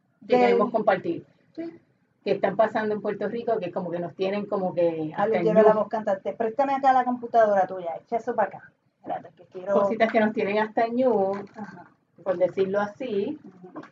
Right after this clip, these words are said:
Speaker 1: Y una de las cosas que queríamos, un poco, nada, no sé si es un desahogo o poner en perspectiva a las personas a lo mejor que no viven aquí, que son puertorriqueños y no viven aquí, pero que posiblemente van a estar bien familiarizados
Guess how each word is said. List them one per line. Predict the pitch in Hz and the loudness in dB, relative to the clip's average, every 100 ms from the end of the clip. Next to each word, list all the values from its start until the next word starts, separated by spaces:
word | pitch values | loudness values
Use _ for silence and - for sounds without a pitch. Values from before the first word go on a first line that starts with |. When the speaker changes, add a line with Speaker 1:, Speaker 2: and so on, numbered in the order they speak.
| _ - | _ -10
Speaker 1:
Y | 226 208 | -2 0
una | 196 208 | 4 4
de | 240 | 4
las | 247 | 2
cosas | 269 302 294 | 0 0 0
que | 269 | 2
queríamos, | 262 254 254 247 254 254 254 247 | 4 4 4 2 2 0 0 -2
un | 247 | -2
poco, | 285 294 427 - 220 | 0 0 -2 -4 -2
nada, | 208 214 190 190 | 0 2 0 -2
no | 190 | -8
sé | 214 220 | -8 -2
si | 254 | -2
es | |
un | 247 | 0
desahogo | 240 240 220 202 208 208 208 190 | -2 0 4 4 4 2 2 2
o | 196 190 185 185 180 180 180 _ _ _ _ | 0 2 4 6 4 2 -4 _ _ _ _
poner | 202 190 196 | -2 0 0
en | 202 | 0
perspectiva | 226 214 220 - 208 214 | -2 -2 -4 -2 2 2
a | |
las | 220 214 | 0 -4
personas | 196 190 196 | -8 -6 -8
a | 214 | -8
lo | 202 | -6
mejor | 208 | -8
que | 202 | -6
no | 185 | -6
viven | 180 185 202 | -6 -6 -4
aquí, | 202 214 | -6 -6
que | 226 | -10
son | 214 185 | -10 -6
puertorriqueños | 190 196 202 196 190 185 196 | -6 -6 -10 -6 -6 -6 -8
y | 190 | -6
no | 185 | -4
viven | 185 196 196 | -2 -2 -2
aquí, | 190 311 | 0 0
pero | 262 208 190 - 202 | 0 0 -2 -4 -8
que | 196 | -6
posiblemente | 185 202 190 202 208 208 202 185 190 _ _ _ _ _ - | -6 -4 -2 0 -2 -4 -4 -6 -6 _ _ _ _ _ -2
van | 175 175 | 0 -2
a | |
estar | - 190 175 - | -2 -4 -4 -14
bien | 175 175 170 | -12 -8 -8
familiarizados | - 190 185 180 185 202 214 254 226 185 208 349 | -6 -6 -6 -6 -6 -6 -4 2 4 4 2 -4